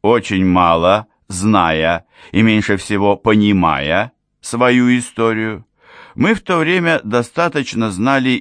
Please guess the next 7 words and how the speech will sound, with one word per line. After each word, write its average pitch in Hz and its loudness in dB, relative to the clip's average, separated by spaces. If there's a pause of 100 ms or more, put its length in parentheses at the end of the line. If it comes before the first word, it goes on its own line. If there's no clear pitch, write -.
историю 120 -2
всемирную 82 -2 (560)
и 208 -2
к - -10
ее-то 156 0
великим 117 0
образцам 85 -2